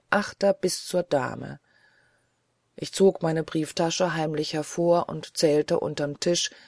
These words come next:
wie viel ich insgesamt besaß. Eine wilde Auktion begann. „Die hundert Gulden und noch zweihundert“, begann mein Nachbar.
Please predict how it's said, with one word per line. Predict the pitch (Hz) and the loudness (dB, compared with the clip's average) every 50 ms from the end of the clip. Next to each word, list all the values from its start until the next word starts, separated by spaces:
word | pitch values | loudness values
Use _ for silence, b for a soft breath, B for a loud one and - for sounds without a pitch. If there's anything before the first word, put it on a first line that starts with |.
| b b b b b - | b b b b b -4
wie | 175 175 | -2 0
viel | - 214 214 208 | 2 4 4 6
ich | 208 202 - - | 4 4 2 -2
insgesamt | 180 180 - - - 180 165 160 160 151 156 - - | -4 -4 -4 -2 -2 0 0 0 0 -2 -4 -4 -2
besaß. | - 170 160 - 156 143 143 - - - - - - - - - _ _ _ _ _ _ _ _ _ _ _ | -2 0 2 2 2 2 2 0 -4 -6 -8 -10 -12 -14 -16 -20 _ _ _ _ _ _ _ _ _ _ _
Eine | - 165 165 160 | 0 0 4 6
wilde | 175 180 170 151 143 151 | 8 8 8 8 6 6
Auktion | - - 156 - - - 190 180 160 143 135 | 4 4 2 0 -2 0 2 2 2 2 0
begann. | 131 131 - - 127 120 117 131 b b b b b b b b b b b b | -4 -4 -2 -2 -4 -4 -6 -8 b b b b b b b b b b b b
„Die | 202 220 220 214 208 208 | 4 6 6 8 6 8
hundert | 196 214 214 202 196 208 208 196 - | 8 8 6 8 6 6 6 6 6
Gulden | - 202 202 196 190 175 190 208 | 6 8 10 10 8 8 6 2
und | - - 196 - - | 2 0 -2 2 4
noch | 220 214 196 - | 4 4 4 2
zweihundert“, | - - 147 147 135 139 143 143 143 139 123 113 - - _ - - - _ | -2 0 2 4 4 4 0 -2 -2 0 0 0 -2 -2 _ -14 -18 -10 _
begann | - 143 139 151 135 135 135 | -4 0 0 0 0 0 -2
mein | 135 127 127 127 | -4 -6 -6 -6
Nachbar. | 117 104 - - - - - - - - - | -6 -6 -8 -10 -8 -8 -6 -6 -6 -8 -10